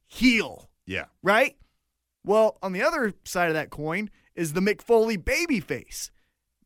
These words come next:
Speaker 1: Try that.
Speaker 2: Yeah. But especially if you got cool ones that
Speaker 1: Right.
Speaker 2: people got behind.
Speaker 1: And they're cool.
Speaker 2: Yes.
Speaker 1: Yeah.
Speaker 2: They are cool.
Speaker 1: They are cool.
Speaker 2: They are cool.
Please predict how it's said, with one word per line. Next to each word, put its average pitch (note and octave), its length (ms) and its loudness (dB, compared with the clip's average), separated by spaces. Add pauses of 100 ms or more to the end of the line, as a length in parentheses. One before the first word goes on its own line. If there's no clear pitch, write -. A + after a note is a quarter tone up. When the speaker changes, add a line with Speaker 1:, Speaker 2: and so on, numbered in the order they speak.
(260)
Speaker 1:
Try F4+ 300 6
that. G4+ 380 4
Speaker 2:
Yeah. C3+ 280 -2 (400)
But C3 140 -2
especially F3+ 300 -6
if D#3+ 60 -6
you C#3 60 4
got B2 140 -2
cool G#3 300 2
ones - 340 -12
that G3+ 80 -2
Speaker 1:
Right. F#4 280 6
Speaker 2:
people D3+ 120 2
got F3+ 300 0
behind. - 180 4
Speaker 1:
And C4 100 4
they're E4 220 8
cool. B3 480 4
Speaker 2:
Yes. - 460 -12
Speaker 1:
Yeah. F#3+ 260 6 (140)
Speaker 2:
They A#2+ 160 2
are F3 160 4
cool. C3 220 -4
Speaker 1:
They G3+ 140 4
are F#3+ 200 4
cool. - 400 -8
Speaker 2:
They A2+ 80 -10
are C3 120 -6
cool. G#2+ 280 -10